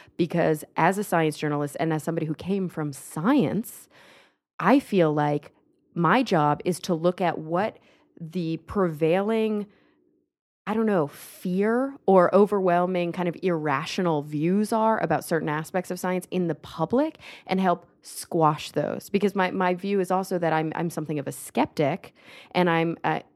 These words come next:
I do kind of take that, like, educator approach to it. And so for me, it was, everybody's gonna look at this and go, "Holy shit, that monkey's being tortured." And I wanna come in and say, "Listen, this is what's happening in the research.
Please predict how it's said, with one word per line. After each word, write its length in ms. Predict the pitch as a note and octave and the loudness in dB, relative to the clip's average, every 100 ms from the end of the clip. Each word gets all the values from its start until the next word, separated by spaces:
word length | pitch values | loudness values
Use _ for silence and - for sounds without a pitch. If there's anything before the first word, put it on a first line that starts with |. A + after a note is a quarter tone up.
| - | -8
I 100 | F3 | -6
do 340 | F3 A3 D4 | -4 2 2
kind 180 | C#4 G3 | 2 -2
of 80 | F3+ | -4
take 220 | - E3+ | -2 -2
that, 260 | F3 D#3 - | 0 0 -2
like, 320 | F3 E3 D#3+ - | -2 -2 -2 -2
educator 680 | G3 G3+ A#3 E3+ C#3+ C#3+ C#3+ | -2 2 0 0 -4 -4 -2
approach 520 | F3 - C4 G4+ - | -4 0 2 2 -2
to 180 | - F3+ | -4 0
it. 180 | D#3 C#3+ | 0 0
And 120 | F#3+ F#3+ | -2 -2
so 140 | G3 | -2
for 220 | F3+ F#3 | -2 -2
me, 240 | F#3+ D4+ B3 | 0 0 0
it 100 | - | 2
was, 320 | E3+ D#3+ D#3 - - - - _ _ | 2 2 -2 -12 -20 -20 -20 _ _
everybody's 400 | A3+ D#4 C#4+ C#4+ | 2 4 0 -2
gonna 160 | A#3+ | -2
look 160 | G3+ E3+ | 0 -2
at 60 | D3+ | -2
this 140 | D#3 | -4
and 80 | D#3+ | -2
go, 120 | D#3 | -2
"Holy 420 | D#3 - G3+ G3+ | -2 -4 0 2
shit, 260 | G3 F3 D#3 | 0 0 2
that 100 | E3+ | 2
monkey's 340 | G3 A3 G#3+ E3 | 4 4 2 -2
being 180 | E3 | -2
tortured." 720 | E3+ G3 A3 A3 F3+ C#3+ C#3+ - | -2 2 2 2 -2 -2 -2 -2
And 140 | C#3 | -4
I 220 | C#3+ G3+ B3+ | 0 0 2
wanna 220 | A3+ E3+ | 0 -2
come 200 | F3 D#3 | -2 -2
in 100 | D#3 | -4
and 100 | D3+ | -4
say, 120 | D#3 | -6
"Listen, 380 | D3+ G3+ F3+ D3+ | -4 -4 -4 -4
this 200 | E3 F#3 | -6 -6
is 100 | B3 | -4
what's 160 | B3+ A3 | -4 -2
happening 380 | E3+ D#3+ D#3+ | -4 -2 -4
in 100 | D#3 | -4
the 80 | D3 | -4
research. 480 | C#3 C#3 - D3+ D3 | -6 -8 -6 -6 -6